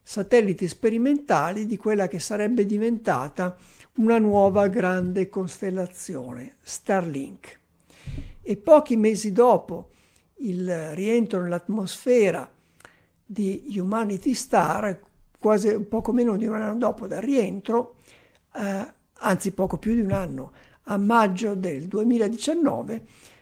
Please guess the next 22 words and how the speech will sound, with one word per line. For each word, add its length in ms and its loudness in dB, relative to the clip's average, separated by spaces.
venne 340 4
lanciato 580 4
il 100 2
primo 360 0
gruppo 460 -2
di 240 -2
satelliti 540 -6
Starlink 840 -4
operativi 880 -4
della 200 -8
costellazione 920 -4
di 180 -2
telecomunicazioni 1400 0
gestita 680 -8
da 400 -8
SpaceX. 960 -10
Venne 160 2
lanciato 320 4
il 80 4
primo 300 -2
gruppo 360 0
di 280 -2